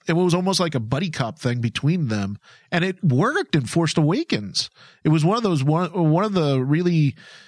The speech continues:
brighter spots of Force Awakens that I really enjoyed was actually seeing their kind of, like, budding, uh, budding, uh,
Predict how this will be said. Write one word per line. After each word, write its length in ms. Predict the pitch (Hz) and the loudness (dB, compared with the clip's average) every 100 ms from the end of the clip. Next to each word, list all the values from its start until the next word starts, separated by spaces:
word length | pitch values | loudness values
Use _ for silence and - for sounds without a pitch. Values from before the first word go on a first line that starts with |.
| _ _ - | _ _ -10
brighter 400 | 107 147 185 160 | -4 -2 0 -2
spots 400 | - 147 202 - | -2 -2 -2 -2
of 100 | 131 | -2
Force 240 | 151 139 | 0 0
Awakens 340 | 135 147 170 135 | 0 0 -2 -2
that 100 | 127 | 0
I 40 | |
really 320 | 120 151 165 | 0 0 0
enjoyed 420 | 120 104 131 175 | -2 -2 0 0
was 140 | 123 113 | 0 0
actually 340 | 127 - 120 | -2 -2 -2
seeing 520 | 104 - 135 139 131 | -2 -2 0 0 -2
their 320 | 123 120 117 - - - - _ _ - | -2 0 -2 -4 -14 -20 -20 _ _ -6
kind 160 | 156 | -4
of, 80 | 143 | -2
like, 140 | 139 107 | -2 -4
budding, 500 | 110 147 147 143 135 _ - | -4 -2 -2 -2 -4 _ 0
uh, 280 | 143 135 123 | 0 0 -2
budding, 460 | 113 139 147 139 | -2 -2 0 0
uh, 360 | 131 123 120 | 0 0 -2